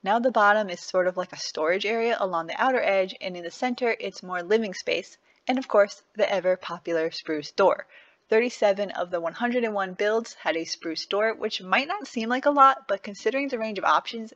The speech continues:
it definitely showed up the most. The windows needed some color with plants,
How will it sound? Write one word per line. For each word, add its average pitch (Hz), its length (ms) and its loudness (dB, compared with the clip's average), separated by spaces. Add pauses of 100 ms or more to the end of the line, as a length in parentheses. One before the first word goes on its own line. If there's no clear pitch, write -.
it 190 160 -8
definitely 175 560 -2
showed 147 220 -2
up - 180 -2
the 165 80 -14
most. - 420 -12 (920)
The 196 100 -6
windows 262 420 4
needed 208 300 0
some 175 240 -8
color 277 360 4
with 190 200 -4
plants, 285 440 -4